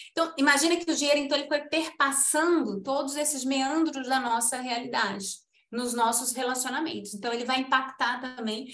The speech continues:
a forma como o casal, é, gerencia isso e como é que são os conflitos.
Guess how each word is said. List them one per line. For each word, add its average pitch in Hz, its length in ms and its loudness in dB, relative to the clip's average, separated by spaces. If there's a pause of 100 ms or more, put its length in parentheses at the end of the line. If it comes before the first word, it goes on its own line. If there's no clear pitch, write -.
(160)
a - 80 2
forma 247 300 0
como 233 160 -4
o 220 60 -6
casal, 233 760 4 (320)
é, 208 320 0
gerencia 226 720 4
isso 226 280 -2
e - 20 -6
como 208 160 -6
é 196 80 -2
que 202 260 -8
são 208 160 0
os 208 100 2
conflitos. 240 840 0